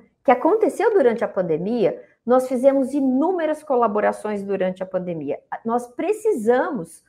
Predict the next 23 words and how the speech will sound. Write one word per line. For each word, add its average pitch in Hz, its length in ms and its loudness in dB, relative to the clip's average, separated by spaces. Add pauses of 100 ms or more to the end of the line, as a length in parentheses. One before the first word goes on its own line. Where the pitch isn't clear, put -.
(320)
ao 220 120 6
longo 233 300 8
do 185 100 -2
tempo, 233 680 -6 (160)
juntar 285 580 -2
forças, 240 640 0 (220)
porque - 180 2
muitas 349 420 -2
vezes 262 260 0
a 240 60 -2
gente 240 280 -10
tinha 220 280 -6
dificuldade 202 720 -2
de 196 120 -10
fornecimento 196 920 -6 (280)
de 214 500 -4
kits, 220 580 -2
de 196 220 -10
reagentes. 202 800 -4 (240)
Então, 302 280 -2
durante 359 340 -2 (420)
a 311 60 -2
pandemia, 240 580 0